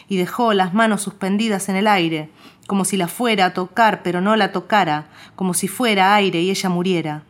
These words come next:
Bastó un solo gesto para terminar en un rincón con las manos de Ayala rasgándole las medias. Así llegó.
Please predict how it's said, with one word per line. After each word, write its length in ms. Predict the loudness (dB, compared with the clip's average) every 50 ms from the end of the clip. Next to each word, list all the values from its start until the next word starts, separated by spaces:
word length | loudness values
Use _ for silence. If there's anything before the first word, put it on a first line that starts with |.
| _ _ _ -20 -20 -12 -6
Bastó 280 | -6 -6 -4 -2 0 0
un 100 | 0 2
solo 240 | 0 0 0 -2 -2
gesto 400 | -2 -2 -4 -4 -4 -6 -4 -2
para 180 | 0 0 0
terminar 400 | 0 -2 -2 -2 0 0 2 2
en 140 | 2 2 0
un 100 | 0 0
rincón 460 | -2 -2 -4 -2 -2 0 0 0 0
con 160 | -2 -2 -2
las 140 | -4 -2 0
manos 280 | 2 2 2 2 0 -2
de 100 | -2 -4
Ayala 400 | -4 -4 0 0 2 2 2 0
rasgándole 580 | 0 -2 -4 0 0 2 2 2 0 0 0 -2
las 180 | -2 -2 -2
medias. 540 | -2 0 0 0 -2 -4 -6 -8 -12 -14 -20 -20 -20 -20 -20 -14 -8 -6
Así 200 | -4 -4 -4 -4
llegó. 440 | -2 -2 -2 -2 -2 -2 -4 -6